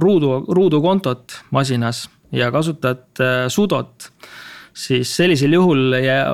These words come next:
jäävad automaatselt kõik sinu joostud, äh, siis käsud, äh, logisse. Ehk et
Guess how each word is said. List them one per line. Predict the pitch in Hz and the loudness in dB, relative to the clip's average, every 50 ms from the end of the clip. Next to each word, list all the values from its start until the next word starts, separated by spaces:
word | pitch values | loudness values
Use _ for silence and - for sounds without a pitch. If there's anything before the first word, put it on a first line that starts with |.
| 131 | 0
jäävad | 135 139 139 135 131 123 131 | 0 0 0 0 0 0 -2
automaatselt | 127 131 - 143 160 170 170 151 - - 131 120 117 - | -2 -2 0 0 2 2 2 0 0 -2 -6 -6 -6 -2
kõik | - 170 175 175 170 - | 0 2 2 2 0 -2
sinu | - - 135 127 127 127 131 | -4 -2 -2 0 0 0 0
joostud, | 147 151 156 139 - - - 127 127 131 - _ _ _ - 131 | 0 0 -2 -2 -4 -6 -4 -4 -4 -6 -8 _ _ _ -2 0
äh, | 127 127 123 123 123 123 127 127 127 127 123 120 120 | 0 0 0 0 0 -2 -2 -2 -2 -2 -2 -4 -6
siis | - 120 120 - - - - - | -8 -8 -8 -8 -10 -10 -12 -4
käsud, | - 151 165 170 170 143 127 127 - - _ - | 0 0 0 2 2 0 -2 -2 -6 -14 _ -6
äh, | 127 123 123 123 127 123 127 127 127 127 131 135 135 135 139 143 143 151 | -4 -2 -2 -2 -2 -2 -2 -2 -2 -4 -4 -2 -2 -2 -2 -2 -2 0
logisse. | 165 196 214 214 175 139 - - - 123 123 123 117 - _ _ - - - - _ _ _ _ _ | 0 0 0 0 0 -2 -4 -4 -4 -4 -4 -4 -6 -10 _ _ -20 -20 -20 -20 _ _ _ _ _
Ehk | - 131 123 127 127 - | -6 -6 -6 -6 -4 -6
et | 123 120 117 - _ - | -6 -6 -6 -10 _ -4